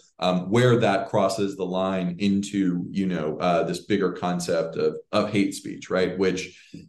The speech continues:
is a line that many of us, I think, are, uh, still identifying and trying to figure out right now. So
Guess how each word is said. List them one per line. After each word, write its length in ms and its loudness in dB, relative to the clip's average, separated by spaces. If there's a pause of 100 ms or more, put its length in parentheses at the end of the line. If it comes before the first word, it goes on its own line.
(120)
is 140 6
a 60 8
line 320 6
that 120 2
many 220 0
of 120 2
us, 220 0
I 60 -2
think, 340 -6
are, 400 0
uh, 380 0 (560)
still 300 2
identifying 720 0
and 120 -6
trying 280 -4
to 80 -8
figure 300 0
out 180 -2
right 220 0
now. 280 -4
So 420 0